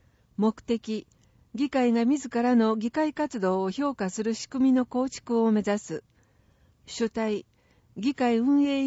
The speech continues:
員会、委員長、津田新三、副委員長、高橋健二。目標達成年度、二千十七年度。この仕組みを活用し、自らの活動をしっかりとチェックするとともに、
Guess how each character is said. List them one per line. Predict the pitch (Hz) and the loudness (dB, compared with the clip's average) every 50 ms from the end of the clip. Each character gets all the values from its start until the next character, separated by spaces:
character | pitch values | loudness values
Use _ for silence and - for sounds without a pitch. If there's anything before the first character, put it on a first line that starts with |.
| 269 | 4
員 | 269 269 262 254 233 | 4 4 4 4 2
会、 | - 190 170 165 170 165 - _ _ _ | -2 -4 -4 -4 -6 -8 -12 _ _ _
委 | - 233 | 0 4
員 | 247 254 262 254 | 6 6 6 6
長、 | 240 - - 190 180 180 180 - _ - | 4 2 -2 -2 0 0 -2 -4 _ -8
津 | - 208 | -4 -2
田 | 240 240 | -2 -2
新 | 240 - 233 233 220 214 | -2 0 0 2 2 2
三、 | 196 208 190 185 190 180 - _ _ _ _ | 2 0 0 0 -2 -4 -8 _ _ _ _
副 | - - - 285 294 | -20 -12 -6 -4 -2
委 | 294 285 | 0 2
員 | 285 285 277 254 | 2 2 2 0
長、 | - - 175 165 160 165 - - | 0 -2 -2 0 -2 -4 -6 -6
高 | - 214 - 277 277 254 | -6 -4 -2 -2 0 0
橋 | 220 190 - - | -2 -2 -4 -4
健 | - 208 208 190 170 156 | -2 0 0 0 0 -2
二。 | 165 165 - _ _ _ _ _ _ _ _ _ _ _ _ - | -4 -8 -10 _ _ _ _ _ _ _ _ _ _ _ _ -2
目 | 226 240 247 - 302 | 0 0 2 2 0
標 | 277 285 285 277 269 | -2 0 -2 -2 -4
達 | - 277 269 247 - | -2 -4 -4 -4 -4
成 | - 302 302 302 | -4 -2 0 0
年 | 294 294 285 277 247 190 | 2 2 4 2 2 2
度、 | 165 170 170 - - | 0 -4 -6 -6 -4
二 | - 208 214 | 0 0 0
千 | 214 - 262 247 220 | 2 2 4 4 4
十 | 196 - 240 262 277 | 2 2 0 0 2
七 | 262 269 262 254 254 | 2 4 4 4 4
年 | 247 240 240 226 180 156 | 4 2 2 2 0 -2
度。 | 165 - - _ _ _ _ _ _ _ _ _ _ _ _ _ _ _ _ _ _ | -4 -6 -10 _ _ _ _ _ _ _ _ _ _ _ _ _ _ _ _ _ _
こ | - 262 269 | -2 0 2
の | 302 330 | 2 2
仕 | 311 - - | 0 -4 -4
組 | - 320 311 302 | -2 2 2 4
み | 294 | 4
を | 294 294 | 2 0
活 | - 294 269 262 - 269 | -2 -4 -4 -4 -2 -2
用 | 262 254 262 277 | 0 0 0 -2
し、 | - - 240 240 226 - - | -4 -6 -6 -6 -6 -4 0
自 | 226 269 285 262 226 | 2 2 2 2 0
ら | - 233 240 247 | 0 2 2 4
の | 240 233 | 2 2
活 | 220 - 233 233 - 254 | 2 0 -4 -4 -4 -2
動 | 226 254 247 240 240 233 | 0 0 0 2 0 0
を | 233 | -2
し | 240 - - _ | -2 -4 -10 _
っ | - | -6
か | - 302 | -4 -2
り | 294 262 | -2 -2
と | - 208 196 | -2 -2 -4
チ | - - 262 | -2 -2 -4
ェ | 247 | -4
ッ | - | -4
ク | - 214 | -6 -6
す | - - | -4 -4
る | 226 254 262 | -4 -4 -2
と | - 208 185 | -2 -4 -2
と | - 240 | 0 2
も | 233 220 196 | 2 4 4
に、 | 175 165 170 165 - | 2 0 -2 -4 -8